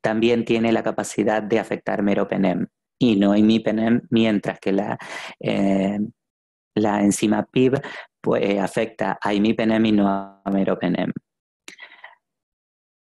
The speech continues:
Muy bien, este perfil de resist-,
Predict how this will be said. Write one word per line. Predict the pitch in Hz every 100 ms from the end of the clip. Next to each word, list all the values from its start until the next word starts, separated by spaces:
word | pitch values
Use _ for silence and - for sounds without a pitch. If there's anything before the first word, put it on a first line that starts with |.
| _ _ _ _ _ _ _
Muy | 123 123
bien, | 113 107 101
este | - 117 - -
perfil | 117 110 120 113
de |
resist-, | 117 117 127 -